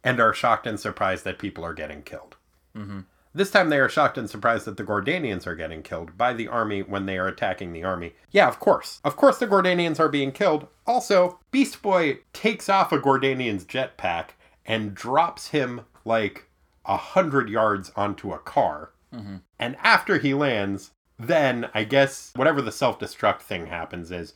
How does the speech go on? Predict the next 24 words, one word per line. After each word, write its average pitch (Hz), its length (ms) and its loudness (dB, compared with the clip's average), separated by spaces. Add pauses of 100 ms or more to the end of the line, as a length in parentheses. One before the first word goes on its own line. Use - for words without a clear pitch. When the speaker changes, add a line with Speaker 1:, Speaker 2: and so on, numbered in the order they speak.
(120)
Speaker 1:
that 95 160 -4
the 104 100 -6
Gordanians 90 560 -2
now 85 200 -4
die 85 260 0
immediately 80 720 -12
upon 80 320 -10
capture. 123 500 -4 (380)
You 226 120 -2
just 370 240 2
dropped 180 300 4
a 160 40 0
dude 180 200 2
a 160 40 4
hundred 185 300 2
yards 196 220 4
onto 202 240 2
a 190 60 0
car. - 280 2
He - 80 -2
was 190 140 -2
probably 262 320 0
dead 170 280 0
anyway. 82 460 -4